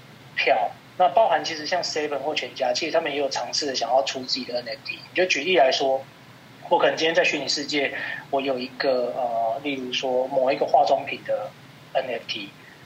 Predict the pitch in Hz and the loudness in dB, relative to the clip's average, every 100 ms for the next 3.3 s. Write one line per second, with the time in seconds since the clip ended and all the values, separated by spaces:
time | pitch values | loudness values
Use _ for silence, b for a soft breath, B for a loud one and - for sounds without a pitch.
0 | - 131 143 156 151 - 127 123 165 151 | 0 4 6 4 2 0 -4 -2 0 2
1 | 143 127 123 - 135 120 117 107 - 147 | 0 0 -2 2 4 4 4 2 2 2
2 | 135 - - 147 143 139 123 117 - 147 | 2 -2 -2 -4 -2 -2 -2 -2 -2 -2
3 | - 127 123 | -2 -2 -4